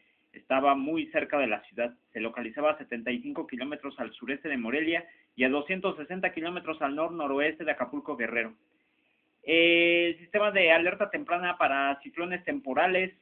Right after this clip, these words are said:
reporta que tiene un desplazamiento de diecisiete kilómetros por hora y unas rachas de setenta y cinco kilómetros. Esto, eh, podría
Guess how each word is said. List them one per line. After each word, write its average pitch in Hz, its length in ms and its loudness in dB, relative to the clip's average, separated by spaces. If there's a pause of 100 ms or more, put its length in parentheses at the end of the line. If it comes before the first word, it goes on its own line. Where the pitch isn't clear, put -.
reporta 156 520 -4
que 123 140 -8
tiene 143 220 -6
un 147 60 -8
desplazamiento 143 760 -6
de 127 240 -2
diecisiete 120 600 -12
kilómetros 135 520 -8
por 110 220 -12
hora 135 200 -2
y 127 120 -4
unas 131 280 -6
rachas 135 420 -6
de 117 120 -10
setenta 110 400 -14
y 107 140 -10
cinco 123 320 -10
kilómetros. 117 580 -8 (460)
Esto, 196 500 0
eh, - 480 -10 (1040)
podría 165 640 4